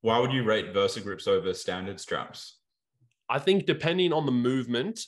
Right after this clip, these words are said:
Speaker 2: they're a lot more efficient. Like, if it's something like an R D L or an S L D L or, like, a deadlift or even certain rows, yes, I'll use the figure eight straps because you basically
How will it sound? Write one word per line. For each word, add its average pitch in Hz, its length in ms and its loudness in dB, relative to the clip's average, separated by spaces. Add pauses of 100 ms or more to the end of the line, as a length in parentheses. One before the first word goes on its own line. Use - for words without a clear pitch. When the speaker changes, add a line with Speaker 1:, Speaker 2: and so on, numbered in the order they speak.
(120)
Speaker 2:
they're 117 220 4
a 113 80 4
lot 117 240 2
more 113 240 2
efficient. - 560 -10 (340)
Like, 127 320 0 (360)
if 156 140 0
it's 170 140 -2
something 185 260 4
like 175 160 2
an 135 80 2
R 127 220 4
D 117 160 2
L 113 560 0
or 107 140 -2
an 110 60 -4
S 110 180 -6
L 110 140 -2
D 110 160 -4
L 107 320 -2
or, 104 220 -6
like, 98 220 -8
a 104 60 -8
deadlift 104 640 -2 (320)
or 120 120 0
even 120 220 0
certain 104 400 -2
rows, 101 600 -2 (260)
yes, 113 380 0
I'll 110 180 2
use 110 260 -2
the 104 100 -14
figure 104 340 0
eight 101 200 0
straps - 440 -4
because 101 680 -6
you 107 140 -6
basically 101 640 -2